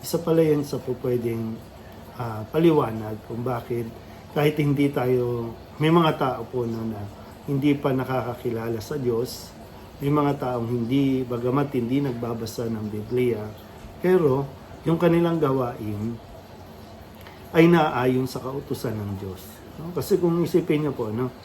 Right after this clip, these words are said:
may mga tao tayo, may mga kapwa tayo, no, na, na namumuhay sa kabundukan, ipinanganak sa kabundukan o sa mga liblib na lugar na hindi pa nararating ng, ah, mga misyonero, di pa natin natuturuan ng pananampalataya,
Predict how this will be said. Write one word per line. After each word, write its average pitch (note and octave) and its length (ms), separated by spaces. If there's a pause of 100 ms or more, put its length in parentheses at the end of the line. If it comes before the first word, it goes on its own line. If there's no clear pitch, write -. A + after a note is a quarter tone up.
(260)
may G#3+ 160
mga F#3+ 240
tao C3+ 240
tayo, A#2 400
may A#2+ 160
mga C3 400
kapwa A#2 400
tayo, C3 400
no, G2+ 80
na, G#2 160 (160)
na - 20 (220)
namumuhay A#2+ 400
sa - 160
kabundukan, C#3 800 (400)
ipinanganak B2+ 640
sa - 160
kabundukan A2 880 (400)
o B2 80
sa C#3+ 160
mga C#3+ 160
liblib C3+ 480
na B2+ 80
lugar G#2+ 400 (400)
na C#3+ 80
hindi D#3+ 240
pa F3 80
nararating B2 880
ng, G#2+ 180 (640)
ah, A2 80
mga A2 320
misyonero, E3 880 (340)
di C3 80
pa C3 140
natin A#2 420
natuturuan B2 720
ng A2+ 160
pananampalataya, A2+ 1120